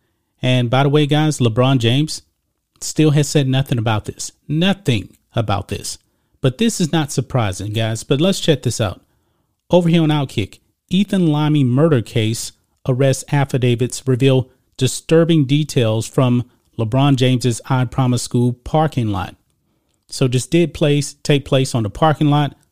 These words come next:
of the school. I believe there was actually rumors about it being on the basketball court, but it happened in the parking lot of the I Promise School.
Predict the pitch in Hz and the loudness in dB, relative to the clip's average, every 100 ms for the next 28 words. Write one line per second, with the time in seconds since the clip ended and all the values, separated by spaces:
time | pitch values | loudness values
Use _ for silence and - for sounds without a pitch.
0 | _ _ _ _ 135 135 - 139 131 127 | _ _ _ _ 2 2 0 0 2 2
1 | 120 123 123 117 123 120 120 - 107 117 | 2 0 0 0 -2 0 0 0 -2 0
2 | 117 113 110 107 104 - _ _ _ _ | 0 -2 -2 -2 -2 -8 _ _ _ _
3 | _ 113 117 110 101 98 127 139 - 127 | _ -2 0 2 0 0 0 0 0 0
4 | 127 123 143 135 - _ _ _ _ _ | 0 0 0 0 -2 _ _ _ _ _
5 | _ 123 113 143 135 143 127 110 - 143 | _ -4 -2 2 0 2 0 0 0 0
6 | 135 123 113 104 - _ _ _ _ - | 2 0 0 -4 -6 _ _ _ _ -4
7 | 113 110 107 - - 110 104 107 113 95 | 0 0 -2 -8 -4 -2 -2 -2 -2 -4
8 | - - 113 - | -6 -4 -4 -4